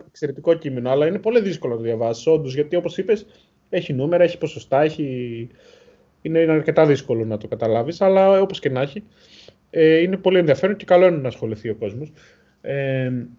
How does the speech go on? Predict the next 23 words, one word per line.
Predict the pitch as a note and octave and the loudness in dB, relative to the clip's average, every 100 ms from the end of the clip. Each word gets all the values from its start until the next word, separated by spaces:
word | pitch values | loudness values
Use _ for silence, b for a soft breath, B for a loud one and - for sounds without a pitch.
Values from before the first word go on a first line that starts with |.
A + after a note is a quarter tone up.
| _ _ _ _ _ - | _ _ _ _ _ -2
και | D#3+ D#3 | 0 2
μετά | C#3+ F3 | 2 2
να | F3 | 0
σου | D#3 D#3 | -2 -2
διαβάσω | D3 E3+ - | 0 0 0
λίγο | C#3+ A2+ | -6 -8
κιόλας, | G#2+ A2 A2 G#2+ - _ _ _ _ _ _ | -8 -6 -6 -8 -12 _ _ _ _ _ _
ε, | C3 G#2+ A2 | -12 -10 -6
ένα | C3 A#2+ A2+ G2 F#2 F#2 G2 b b _ | -6 -4 -6 -8 -10 -14 -18 b b _
απόσπασμα | A2+ C3+ B2+ G2+ G2 G2 F#2 F2+ | -6 -4 -4 -8 -8 -8 -8 -8
μιας | G2+ A2 | -8 -10
συνέντευξης | - A#2 F#2+ F2+ - E3 - - _ _ | -6 -6 -6 -10 -8 -8 -8 -20 _ _
και | - | -8
θέλω | B2+ C#3 | -2 -2
να | |
μου | C3+ | -2
πεις | C#3+ | -6
ποιος | - D#3 - | -2 -2 0
είναι | D#3 C#3+ | 0 0
αυτός | - - | -2 -6
που | |
τα | - C3+ | 0 0
λέει. | B2+ G2 F#2+ | 2 0 -4